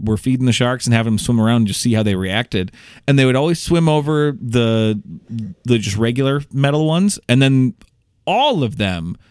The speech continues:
would at least pay a little bit of attention to the magnetic ones. Like, they would turn and just kinda be like, "The fuck was that?" Or they'd go over it and you see them kinda, like, shake their head and look around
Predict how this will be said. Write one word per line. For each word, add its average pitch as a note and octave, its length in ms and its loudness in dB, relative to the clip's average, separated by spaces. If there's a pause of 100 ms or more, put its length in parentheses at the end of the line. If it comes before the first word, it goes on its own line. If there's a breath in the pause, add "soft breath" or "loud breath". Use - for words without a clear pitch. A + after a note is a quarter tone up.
(440)
would B2 380 0
at D3+ 140 0
least A3 260 -2
pay F#3+ 180 2
a D3+ 60 0
little C3 360 2
bit D3 100 2
of B2+ 60 -4
attention A#2 440 0
to B2+ 160 2
the A2+ 100 0
magnetic G#2 520 0
ones. - 300 -10
Like, A2 120 0
they A2+ 80 2
would G#2+ 140 -2
turn A#2+ 200 2
and A2+ 100 4
just G2+ 100 -2
kinda A2+ 140 2
be G#2 60 0
like, G2+ 180 -4
"The C3 80 -6
fuck D3 160 -2
was C3 100 -2
that?" F#2+ 180 -2
Or A2+ 80 0
they'd B2+ 160 2
go C3+ 180 0
over C3 140 0
it A#2 40 -2
and A2+ 80 -4
you A2 80 2
see C3 120 -2
them A#2 120 2
kinda, A2 200 0
like, G2+ 160 -2
shake A#2 240 -2
their G#2+ 140 -2
head G#2+ 160 0
and G#2+ 100 0
look G#2 160 -2
around G2 560 -4